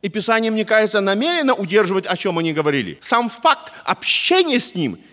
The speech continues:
изменил их, и они открывают величайшую тайну — откровения божественной любви. Поэтому, братья и сестры, давайте мы попробуем этот принцип. Так, на микроуровне. Просто своими друзьями, своими родственниками. Ситуация, в которой ничто другое не работает. А давайте мы помолимся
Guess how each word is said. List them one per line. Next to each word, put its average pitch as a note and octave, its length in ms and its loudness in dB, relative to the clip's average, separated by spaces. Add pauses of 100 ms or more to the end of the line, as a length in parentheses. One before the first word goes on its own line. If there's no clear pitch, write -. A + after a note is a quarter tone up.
(100)
изменил F3 500 2
их, B2 220 -2
и - 80 -8
они D#3 160 -2
открывают D3+ 440 0
величайшую G#3+ 600 -8
тайну — F#2 500 -8
откровения C3+ 640 -2 (240)
божественной G#2 580 -6 (220)
любви. F#2+ 420 -8
Поэтому, A#3 220 -2
братья C4+ 260 -4
и - 20 -2
сестры, G3 300 -2
давайте G#4 240 -4
мы G3 140 -4
попробуем G#2+ 420 -4
этот G#2 240 -8
принцип. C#3 340 -10 (280)
Так, - 420 -4 (240)
на G#3+ 140 2
микроуровне. F#3 1000 0 (400)
Просто E4 340 0
своими G3 320 -2
друзьями, F3+ 420 0
своими D#3 300 -4
родственниками. G3 600 -2 (260)
Ситуация, C4+ 520 2
в A3+ 40 -4
которой C4 200 0
ничто D#4 320 -2
другое C4+ 300 -2
не G#3 100 0
работает. F#3+ 540 -4 (240)
А - 40 -6
давайте C#4 300 0
мы C4+ 120 0
помолимся A#3 600 -2